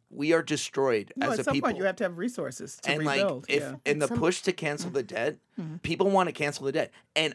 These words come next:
Speaker 1: I talk to everybody in Puerto Rico, both here and on the island, you know, here in Boston, and no one likes the fiscal control board anymore.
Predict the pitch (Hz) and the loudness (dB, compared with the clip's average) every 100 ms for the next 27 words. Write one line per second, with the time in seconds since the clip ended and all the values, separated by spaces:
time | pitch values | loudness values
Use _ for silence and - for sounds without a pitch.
0 | - 151 175 175 - 143 - 135 160 165 | 2 2 2 0 -2 -8 -2 -2 0 0
1 | 156 151 139 139 135 - 117 101 - _ | -2 -2 -4 -2 -2 -2 -4 -4 -12 _
2 | 127 123 143 143 135 135 135 135 127 - | -10 -6 -2 -2 -2 -2 -2 -2 -6 -10
3 | 135 131 120 131 143 131 131 135 127 117 | -8 -6 -4 -2 0 2 0 0 -6 -6
4 | 80 - _ _ _ _ - 147 165 170 | -10 -16 _ _ _ _ -8 2 4 4
5 | 151 - - 117 - - - 107 85 - | 2 -2 -4 -6 -6 -12 -8 -6 -6 -10
6 | - - - | -14 -14 -18